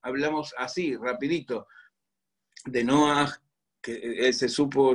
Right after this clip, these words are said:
eh, separar de la gente indeseable, de Abraham Avinu, y eso fue justo lo que le salvó la vida. ¿Está bien? Israel, ¿por qué no salvamos en, en Egipto? Ya no, no, no respetamos ni Brit Milá. Ni Brit Milá, si ayer tuvo que decir, "Ah, ¿quiere corba-, quiere salir?".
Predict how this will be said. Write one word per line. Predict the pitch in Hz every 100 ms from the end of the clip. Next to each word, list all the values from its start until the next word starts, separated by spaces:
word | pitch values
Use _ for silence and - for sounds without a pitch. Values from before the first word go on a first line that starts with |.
| 120
eh, | 117 113
separar | - 101 123 131
de | 127
la | 117
gente | 127 123 120 117
indeseable, | 120 123 123 151 151 147 143 120
de | 120
Abraham | 120 123 120
Avinu, | 127 160 151 139
y | 156
eso | 175 175
fue | 180
justo | 175 185 175
lo | 147
que | 135
le |
salvó | 135 135 156
la | 156
vida. | 175 160 113 - _ _ _ _ _ _
¿Está | 117
bien? | 135 160 156 _ _ _
Israel, | 127 123 143 165 160
¿por | 139
qué | 131
no | 147
salvamos | 139 135 143 131 127
en, | 120
en | 120 120
Egipto? | - 175 - 123
Ya | 143 135
no, | 127
no, | 127 131
no | 139
respetamos | 139 139 135 151 139
ni | 143
Brit | 151 147
Milá. | 156 190 127 _ _ _ _ -
Ni | 190
Brit | 202 196
Milá, | 196 220 156
si | -
ayer | 135 156
tuvo | 165 170
que | 156
decir, | 143 143
"Ah, | 151
¿quiere | 180 180
corba-, | 170 165 160 -
quiere | 170
salir?". | - 165 202